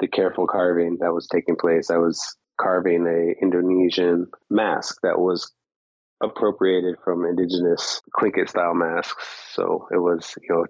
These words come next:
tourist curio knockoff. I was carved those masks until all the chips remained,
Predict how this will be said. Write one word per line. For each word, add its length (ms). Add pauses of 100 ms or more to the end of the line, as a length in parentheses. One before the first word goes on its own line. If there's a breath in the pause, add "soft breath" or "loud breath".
tourist 560 (340)
curio 440 (420)
knockoff. 480 (320)
I 60
was 260 (160)
carved 280
those 180
masks 420
until 380 (100)
all 180
the 140
chips 280
remained, 500